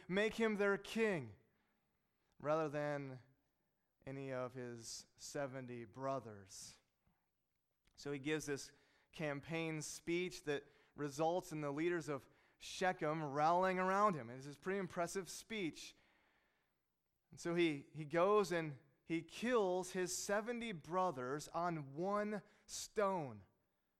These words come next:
But one of his brothers, Jotham, es-, escaped the massacre and stands on Mount Gerizim. You recall Mount Gerizim? This is the, the mountain in which the blessings were announced to Israel. And he tells a story. He tells a,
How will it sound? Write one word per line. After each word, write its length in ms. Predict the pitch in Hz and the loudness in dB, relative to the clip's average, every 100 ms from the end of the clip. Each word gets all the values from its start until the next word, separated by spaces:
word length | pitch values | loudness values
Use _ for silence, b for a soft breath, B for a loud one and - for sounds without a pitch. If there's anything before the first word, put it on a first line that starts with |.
| _ _ _ _ _ _ _ _ _ _ _ _ _ _ | _ _ _ _ _ _ _ _ _ _ _ _ _ _
But 120 | 139 131 | -8 -2
one 180 | 165 | 0
of 60 | 185 | 0
his 160 | 139 113 | -4 -4
brothers, 520 | 143 156 123 113 - | 2 2 0 -10 -6
Jotham, 380 | 156 151 151 117 113 | 2 2 2 -8 -12
es-, 160 | - 131 | -14 -12
escaped 560 | - - 180 175 180 165 | -10 -4 0 0 0 -4
the 120 | 127 | -4
massacre 640 | 143 160 165 170 170 165 | -2 -2 -2 -6 -2 0
and 120 | 147 120 B B | -2 -6 B B
stands 460 | B - 202 226 208 | B 0 2 2 4
on 240 | 196 180 | 4 4
Mount 400 | 190 208 214 185 151 | 6 6 4 -2 2
Gerizim. 800 | 202 208 185 160 196 175 120 101 - b b b b b | 4 4 4 0 -2 -2 -6 -12 -18 b b b b b
You 80 | 110 | -6
recall 280 | - 175 180 | 2 4 6
Mount 260 | 180 175 | 2 2
Gerizim? 360 | 170 170 170 165 | 0 0 0 -2
This 140 | 175 | -4
is 80 | 180 | -4
the, 160 | 170 - B | -2 -4 B
the 80 | 151 | -4
mountain 420 | 165 170 185 180 | 2 4 2 0
in 60 | 160 | -2
which 160 | 165 - | -4 -4
the 100 | 160 | -6
blessings 800 | 127 175 190 - 175 156 147 - B | -2 -2 0 0 -2 -2 -6 -10 B
were 140 | 175 | -2
announced 640 | 165 165 170 175 165 - | 0 0 2 0 -2 -4
to 200 | 180 160 - B B - | 0 0 -2 B B 4
Israel. 640 | 185 175 131 117 104 98 - _ _ _ _ _ _ _ _ _ _ - | 4 4 -2 -8 -10 -16 -20 _ _ _ _ _ _ _ _ _ _ -6
And 100 | 165 | 0
he 80 | 202 | 0
tells 340 | - 233 240 | 2 2 2
a 60 | 226 | 2
story. 360 | - 233 185 160 | 0 2 2 0
He 40 | |
tells 260 | 220 226 | 0 0
a, 100 | 214 | 0